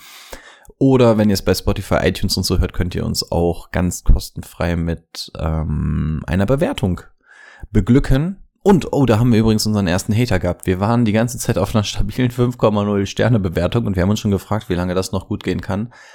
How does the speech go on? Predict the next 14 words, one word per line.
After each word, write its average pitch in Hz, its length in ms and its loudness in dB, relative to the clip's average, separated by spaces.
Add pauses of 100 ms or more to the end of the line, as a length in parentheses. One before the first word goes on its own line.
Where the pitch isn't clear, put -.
(220)
Ähm, 104 640 0
wir 117 140 -2
sind 190 160 -2
runter 180 280 0
auf 90 120 0
vier - 160 -4
Komma 131 380 -2
acht, - 320 -8
das - 180 -4
mit 107 100 0
einer 107 200 2
Bewertung. 95 400 0
Das 82 160 -4
heißt, - 360 -2